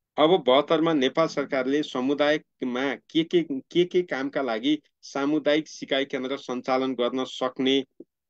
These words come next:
अ, व्यवस्था गरेको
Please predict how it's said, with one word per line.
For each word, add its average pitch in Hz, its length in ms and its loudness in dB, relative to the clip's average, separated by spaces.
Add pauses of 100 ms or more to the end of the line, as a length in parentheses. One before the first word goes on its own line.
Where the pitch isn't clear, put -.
(160)
अ, 110 240 -2 (2750)
व्यवस्था - 1500 -6 (1200)
गरेको 107 1000 -6